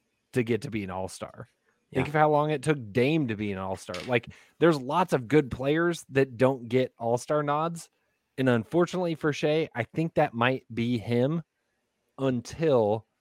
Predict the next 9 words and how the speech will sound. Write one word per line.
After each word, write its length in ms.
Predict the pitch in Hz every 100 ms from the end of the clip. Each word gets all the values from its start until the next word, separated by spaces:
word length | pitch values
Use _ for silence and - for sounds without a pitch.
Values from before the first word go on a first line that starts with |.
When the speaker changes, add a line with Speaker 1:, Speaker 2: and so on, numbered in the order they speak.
| _ -
Speaker 1:
the 120 | 120
Thunder 460 | - 123 117 107 98
are 180 | 104
back 360 | 92 95 95 -
in 160 | 107 95
contention. 720 | 104 95 104 104 151 165 170 _ _ _ _ _ _
Once 420 | 113 123 147 - - -
the 120 | 127
winning, 640 | 82 123 135 160 165 170